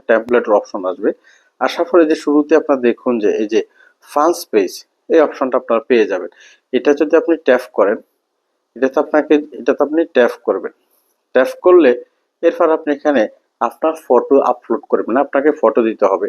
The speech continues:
সেখান থেকে কিভাবে দিবেন, এই যে এখানে যে আপলোডের অপশন আছে, এই আপলোডের অপশন আপনি ট্যাপ করবেন। যখন আপনি আপলোডের অপশন ট্যাপ করবেন, তখন আপনাকে গ্যালারিতে নিয়ে যাবে। এখানে ট্যাপ করলাম, ট্যাপ করার পরে দেখুন গ্যালারিতে নিয়ে আসছে।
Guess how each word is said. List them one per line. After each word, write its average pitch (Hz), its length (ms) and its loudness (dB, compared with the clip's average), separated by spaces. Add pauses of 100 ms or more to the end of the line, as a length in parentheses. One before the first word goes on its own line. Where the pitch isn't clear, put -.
সেখান 127 400 -8
থেকে 143 200 0
কিভাবে 131 320 4
দিবেন, 127 280 -2 (400)
এই 135 80 2
যে 139 120 2
এখানে 131 260 -2 (120)
যে 131 60 2 (200)
আপলোডের 110 460 2
অপশন 101 320 -6
আছে, - 180 -2 (420)
এই 123 80 0
আপলোডের 123 500 2
অপশন 127 260 -6
আপনি 185 160 -8 (260)
ট্যাপ 104 180 2 (100)
করবেন। 92 300 -4 (500)
যখন 110 320 0
আপনি 151 140 0 (180)
আপলোডের 143 440 0
অপশন 143 220 -6
ট্যাপ 135 220 0 (100)
করবেন, 107 280 2 (580)
তখন 123 200 2
আপনাকে 123 460 -2 (460)
গ্যালারিতে 123 600 2
নিয়ে 107 260 -4
যাবে। 104 200 -2 (500)
এখানে 127 280 -4
ট্যাপ 117 240 0
করলাম, 107 300 2 (420)
ট্যাপ 120 220 0
করার 127 220 4
পরে 127 140 4
দেখুন 113 300 -4
গ্যালারিতে 107 400 0
নিয়ে 98 240 -8
আসছে। - 160 -16